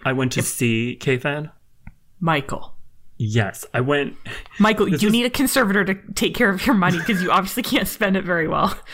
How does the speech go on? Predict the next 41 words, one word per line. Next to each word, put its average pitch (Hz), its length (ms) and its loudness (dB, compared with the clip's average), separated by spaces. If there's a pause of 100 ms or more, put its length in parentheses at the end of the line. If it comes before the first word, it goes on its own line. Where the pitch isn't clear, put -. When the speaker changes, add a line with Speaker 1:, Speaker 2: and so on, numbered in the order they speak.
(120)
Speaker 2:
<laughs> - 280 -8
You're 233 200 4
Speaker 1:
Well, 196 100 6
it - 40 6
was 190 80 4
Speaker 2:
irresponsible 208 420 4
Speaker 1:
like 190 40 0
Speaker 2:
with 190 120 -4
money. 170 360 0
<laughs> - 60 -8 (680)
Speaker 1:
It 202 120 4
was 208 240 4
like, 160 340 0
"You 156 140 -2
can 165 100 0
be 151 80 -2
my 127 140 0
conservator." 117 420 -6 (400)
So 190 320 4
it 185 40 6
was 180 340 0 (320)
Speaker 2:
Oh, - 200 -2 (140)
<laughs> 277 160 2
blind 302 380 2
leading 220 300 0
the 196 80 2
blind. 175 680 -2 (720)
Speaker 1:
It 277 440 0
was, 185 140 2
of 180 120 2
course, 190 200 0
like, 185 160 2
the 135 80 -2
pup 156 220 -2
was 143 160 -2
out. 110 340 -2 (580)
I 117 80 -4
mean, 107 200 -4
his 113 140 -4
only 113 400 -2
song. 101 540 -4